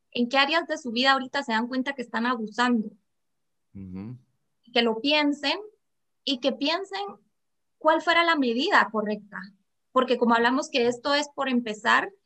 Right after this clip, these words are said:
Speaker 1: por ejemplo, no necesariamente tiene que ser algo que tenga que ver con la comida, pero tal vez yo puedo identificar ahorita que, que estoy gastando mucho, por ejemplo,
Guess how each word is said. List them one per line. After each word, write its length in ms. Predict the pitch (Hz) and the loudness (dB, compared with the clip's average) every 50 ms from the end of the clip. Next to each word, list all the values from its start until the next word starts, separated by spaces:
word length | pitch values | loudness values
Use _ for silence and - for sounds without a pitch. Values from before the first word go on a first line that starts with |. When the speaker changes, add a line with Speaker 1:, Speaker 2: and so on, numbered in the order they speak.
| _ _ _ _ _ - | _ _ _ _ _ 0
Speaker 1:
por 100 | - 240 | 4 4
ejemplo, 320 | 247 269 269 269 254 285 | 4 4 4 2 2 2
no 140 | 277 277 277 | 2 4 2
necesariamente 760 | 277 294 294 254 214 233 233 240 254 262 262 254 247 247 254 240 | 2 0 -2 -2 0 2 2 2 2 0 0 -2 -4 -4 -6 -8
tiene 260 | - 254 240 247 240 | -4 -2 0 0 0
que 100 | 247 233 | -2 -4
ser 160 | 233 254 233 | -4 -2 0
algo 220 | 226 240 233 254 247 | 0 0 0 -4 -6
que 100 | 240 226 | -8 -8
tenga 240 | 220 208 220 220 | -6 -2 -4 -2
que 80 | 220 226 | -2 -2
ver 140 | 226 226 226 | -4 -4 -4
con 240 | 226 226 220 214 214 | -2 -2 0 0 0
la 100 | 202 208 | -2 -4
comida, 540 | 202 196 214 233 277 269 247 220 247 269 - | -6 -6 -2 0 2 2 2 2 0 0 -2
pero 220 | 233 220 208 220 _ | -6 -8 -8 -8 _
tal 140 | - 302 202 | -6 -4 -2
vez 140 | 214 214 226 | -2 -2 -2
yo 120 | 240 233 | -2 -2
puedo 140 | 233 240 240 | 0 2 2
identificar 560 | 240 240 240 233 233 220 214 208 214 214 214 | 2 2 0 -2 -6 -8 -10 -8 -6 -4 -4
ahorita 480 | 220 220 220 220 240 240 - 247 240 - | -2 -4 -4 -4 -6 -6 -4 -4 -4 -4
que, 260 | - 214 214 214 214 _ _ _ _ _ _ _ _ _ | -4 -6 -6 -8 -10 _ _ _ _ _ _ _ _ _
que 80 | - 233 | -8 -4
estoy 180 | 233 247 240 | 0 2 4
gastando 440 | 240 254 247 247 - 262 247 240 226 | 4 4 2 0 0 0 2 2 2
mucho, 360 | 226 269 294 285 - 214 196 | 2 0 0 -2 -4 -8 -8
por 120 | 208 208 - | -8 -8 -8
ejemplo, 580 | 190 196 208 208 202 196 - - - - - | -8 -6 -8 -6 -6 -6 -8 -10 -12 -14 -16